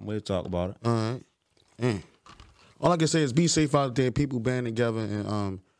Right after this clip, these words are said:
Speaker 2: if y'all don't stand for something, y'all gonna fall for everything. And these motherfuckers really don't care.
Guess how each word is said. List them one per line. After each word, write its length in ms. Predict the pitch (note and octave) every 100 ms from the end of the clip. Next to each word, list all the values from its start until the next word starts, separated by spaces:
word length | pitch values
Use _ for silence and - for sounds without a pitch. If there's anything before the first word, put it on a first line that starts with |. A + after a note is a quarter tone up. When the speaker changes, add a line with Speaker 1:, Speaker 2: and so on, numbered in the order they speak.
| _ -
Speaker 2:
if 160 | A2
y'all 160 | B2 C#3+
don't 160 | C#3+ C3+
stand 300 | D3 C#3 A#2+
for 80 |
something, 220 | A#2 B2 A#2+
y'all 100 | A2+
gonna 140 | A2
fall 220 | - A#2
for 120 | G2+ G#2+
everything. 580 | A2+ G2+ F2+ G2 F#2+
And 120 | F#2+ A2+
these 120 | A#2
motherfuckers 560 | A#2+ A2+ - G#2+ G#2 G2
really 160 | A2+
don't 200 | A2 G#2+
care. 340 | - A#2+ A#2